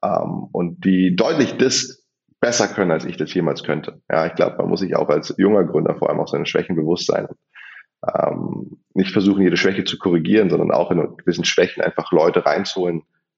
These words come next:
ähm, wo meine Schwäche dessen Stärke ist. Und, ähm, das klappt, klappt sehr, sehr gut. Und haben dann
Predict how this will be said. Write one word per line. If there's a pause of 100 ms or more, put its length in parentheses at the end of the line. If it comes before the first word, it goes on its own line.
(280)
ähm,
wo
meine
Schwäche
dessen
Stärke
ist.
Und, (200)
ähm,
das
klappt, (160)
klappt
sehr,
sehr
gut. (640)
Und
haben
dann